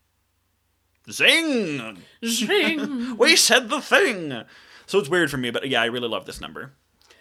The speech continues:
Speaker 2: Tom does accept her apology, and then they go to Apples and Bees.
Speaker 1: They get more Apples and Bees.
Speaker 2: They go out again.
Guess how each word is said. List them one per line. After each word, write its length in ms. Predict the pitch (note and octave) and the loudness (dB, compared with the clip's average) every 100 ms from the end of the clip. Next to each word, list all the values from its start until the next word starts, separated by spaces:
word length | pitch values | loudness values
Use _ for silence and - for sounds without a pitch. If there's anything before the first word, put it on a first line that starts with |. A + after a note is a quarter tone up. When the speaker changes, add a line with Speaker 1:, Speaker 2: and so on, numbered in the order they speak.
| _ _ | _ _
Speaker 2:
Tom 300 | - C4+ C#4 | -6 -4 -4
does 380 | A3+ G3 F#3+ G3 - - _ | -4 -6 -6 -8 -10 -14 _
accept 420 | A3+ G#3+ - F#3+ - | -10 -8 -8 -8 -8
her 140 | F#3 | -8
apology, 640 | F3+ F#3 E3+ F3 F#3 F#3 | -8 -10 -10 -10 -10 -10
and 100 | A3 | -6
then 100 | A#3 B3 | -6 -6
they 100 | C4 | -6
go 280 | D4 D4 | -6 -8
to 280 | D4 D4+ D4+ | -8 -10 -10
Apples 460 | - D4 D4+ D#4 C#4+ | -6 -6 -6 -10 -8
and 200 | D4 C#4 | -8 -8
Bees. 580 | D#4 D#4 C#4 G3+ F3 F3+ | -6 -8 -6 -8 -8 -6
Speaker 1:
They 140 | A#3 | -4
get 200 | A3+ B3 | -4 -4
more 280 | B3+ A#3 A#3 | 2 6 8
Apples 480 | G#3+ G3 G3 G#3 D#3+ | 8 6 2 0 0
and 180 | A3 D#3+ | -2 -4
Bees. 480 | G3 G3 F#3+ F3+ E3+ | -6 -6 -8 -8 -6
Speaker 2:
They 100 | D#3 | -4
go 80 | F3 E3+ | -4 -4
out 60 | E3 | -6
again. 380 | E3 D#3+ D3+ | -10 -12 -12